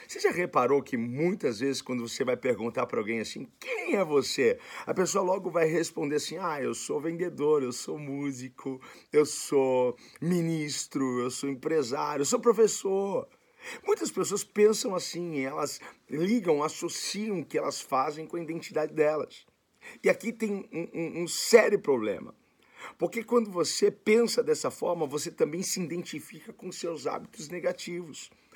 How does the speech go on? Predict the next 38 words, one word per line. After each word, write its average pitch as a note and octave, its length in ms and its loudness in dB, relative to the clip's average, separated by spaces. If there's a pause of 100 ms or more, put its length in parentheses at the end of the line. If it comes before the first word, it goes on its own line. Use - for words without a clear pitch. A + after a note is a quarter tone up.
(160)
Talvez D#3+ 300 4
alguém D3+ 220 2
diga D#3+ 200 -4
assim, - 160 -6
"Eu D#3+ 60 -4
sou - 200 -4
alcoólatra, D3+ 600 -4
eu A2+ 40 -2
sou C#3 200 -8
viciado." C3 680 -8 (440)
Gente, - 540 -2
isso C4 440 -6 (340)
não F#3+ 420 2
é A3 340 0 (280)
quem G3+ 280 0
é D#3 40 4
você, B2+ 340 -4
é - 80 4
o G3+ 40 8
que - 140 -4
você B3 220 -4
está - 220 -4
fazendo. F#3 640 -4 (720)
"Ah, - 100 0
eu B3 80 12
sou A#3+ 160 2
imbecil." F#3+ 680 -4 (200)
Você E4 220 0
pode A3 240 2
estar A#3+ 240 0
simplesmente A#3+ 640 -4
fazendo A#3 420 2
coisas A3+ 300 0
que F4+ 120 2
pessoas A#3 520 2
<laughs> - 20 2
imbecis A3+ 680 -2
fazem, F3+ 720 4